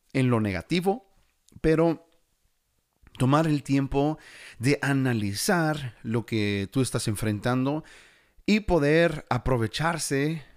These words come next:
de, del lado positivo, porque todo, todo tiene, eh, diferentes perspectivas. O sea que tú puedes ver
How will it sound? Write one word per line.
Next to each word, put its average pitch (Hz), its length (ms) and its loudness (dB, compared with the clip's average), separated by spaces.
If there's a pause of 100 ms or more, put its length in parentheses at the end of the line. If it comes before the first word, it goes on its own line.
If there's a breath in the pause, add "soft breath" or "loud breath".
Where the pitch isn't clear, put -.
(120 soft breath)
de, 113 800 0 (240)
del 131 260 0
lado 180 240 2
positivo, 180 600 -2
porque 139 240 -4
todo, 180 540 0 (200)
todo 226 340 2
tiene, 143 420 0 (600 soft breath)
eh, 107 420 0
diferentes 131 560 -2
perspectivas. - 1080 -6
O 76 60 -12
sea 107 180 -4
que - 180 -6
tú 147 260 -4
puedes 123 380 -2
ver 117 380 0